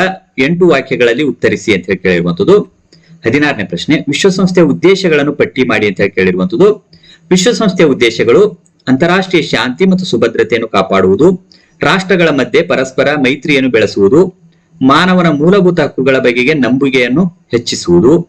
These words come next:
ಅಂತಾರಾಷ್ಟ್ರೀಯ ಮಟ್ಟದ ಆರ್ಥಿಕ, ಸಾಮಾಜಿಕ, ಸಾಂಸ್ಕೃತಿಕ ಅಥವಾ ಮಾನವೀಯ ನೆಲೆಯ ಸಮಸ್ಯೆಗಳಿಗೆ ಅಂತಾರಾಷ್ಟ್ರೀಯ ಸಹಕಾರದೊಂದಿಗೆ ಪರಿಹಾರ ಕಂಡುಕೊಳ್ಳುವುದು,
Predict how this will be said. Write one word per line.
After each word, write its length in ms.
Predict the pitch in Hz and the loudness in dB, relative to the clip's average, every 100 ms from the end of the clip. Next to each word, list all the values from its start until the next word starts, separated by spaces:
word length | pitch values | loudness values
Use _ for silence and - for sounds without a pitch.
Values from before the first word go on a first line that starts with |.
| _ _ _ _ _ _ _ - - - - | _ _ _ _ _ _ _ -20 -20 -20 -2
ಅಂತಾರಾಷ್ಟ್ರೀಯ 600 | 170 170 196 208 190 196 | 0 2 2 0 0 0
ಮಟ್ಟದ 300 | 165 143 139 131 | 0 0 0 0
ಆರ್ಥಿಕ, 420 | 123 123 120 131 | 0 -2 -4 -2
ಸಾಮಾಜಿಕ, 760 | 135 - 110 123 123 117 117 | -2 -2 -2 -2 0 -2 0
ಸಾಂಸ್ಕೃತಿಕ 720 | 123 120 120 131 - 113 123 | -2 -2 -2 -4 -6 -8 -4
ಅಥವಾ 340 | 127 123 135 127 | -2 0 0 2
ಮಾನವೀಯ 560 | 117 120 143 160 170 | 2 0 2 2 2
ನೆಲೆಯ 280 | 147 127 127 | 2 0 0
ಸಮಸ್ಯೆಗಳಿಗೆ 760 | - 120 160 - 143 123 123 131 | 0 0 0 0 0 0 0 0
ಅಂತಾರಾಷ್ಟ್ರೀಯ 640 | 104 131 131 156 - 147 | -2 -2 -2 -2 0 -2
ಸಹಕಾರದೊಂದಿಗೆ 800 | 139 127 - 160 147 135 127 135 | 0 -2 0 -2 0 0 0 0
ಪರಿಹಾರ 420 | 135 120 123 120 135 | 0 2 2 0 0
ಕಂಡುಕೊಳ್ಳುವುದು, 640 | 185 180 175 117 82 | 0 0 2 2 0